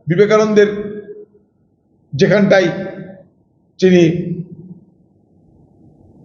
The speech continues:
ধ্যান করেছিলেন, সেই বিবেকানন্দ রকে গিয়ে তিনি আশ্রয় নেবেন। দুদিনও তিনি খবরে থাকবেন। মোদি ভারতবর্ষের সব থেকে বেশি খবর পিপাসু রাজনৈতিক ব্যক্তিত্ব।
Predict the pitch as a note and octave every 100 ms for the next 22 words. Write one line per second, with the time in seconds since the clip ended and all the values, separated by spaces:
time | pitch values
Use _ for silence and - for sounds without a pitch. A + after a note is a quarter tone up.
0 | - - B2 G#3 A#3 G3 G3+ E3 G3 G#3
1 | - - - - - _ _ - F#3 F3+
2 | G#3 G3+ G3 G3 F#3+ F#3 F#3+ - D3+ E3
3 | E3+ F3+ E3 E3+ E3 F#3+ D#3+ D3+ E3+ F3
4 | G#3+ - - - - D3 A3 A#3+ B3 A#3+
5 | A#3+ - F3+ E3+ D3+ - - - - -
6 | _ _ _ _ _ _ _ _ _ _
7 | _ - D#3 G3+ A3+ B3+ G3 A3+ A#3+ A#3
8 | - G#3 - A3 A3 A#3 A#3+ - - E3
9 | F#3+ A3+ G#3+ G#3 E3+ G3+ - G#3 - -
10 | - - C#3+ E3 E3+ F3 E3 E3+ D3 D#3
11 | C#3 - -